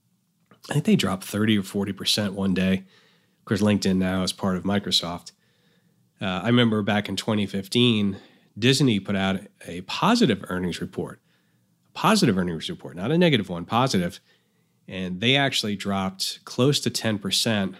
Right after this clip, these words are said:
from close to open, meaning they closed at one price, the news comes out, and they open nearly ten percent down the next day.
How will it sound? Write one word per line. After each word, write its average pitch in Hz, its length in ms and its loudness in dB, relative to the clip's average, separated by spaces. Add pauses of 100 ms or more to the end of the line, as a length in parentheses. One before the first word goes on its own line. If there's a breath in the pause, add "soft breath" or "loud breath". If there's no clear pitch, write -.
(120)
from 95 200 -6
close 101 360 2
to - 100 -8
open, 98 320 -2
meaning 82 200 -10
they 82 100 -8
closed 95 320 -4
at 87 80 -8
one 123 180 0
price, 127 440 0
the - 140 -8
news 101 240 0
comes 104 260 0
out, 98 300 2 (920 soft breath)
and 90 340 -2
they 92 80 2
open 87 520 -2
nearly 95 340 2
ten 95 200 -4
percent 87 400 -4
down 90 280 -6
the 82 80 -8
next 78 280 -8
day. 104 300 0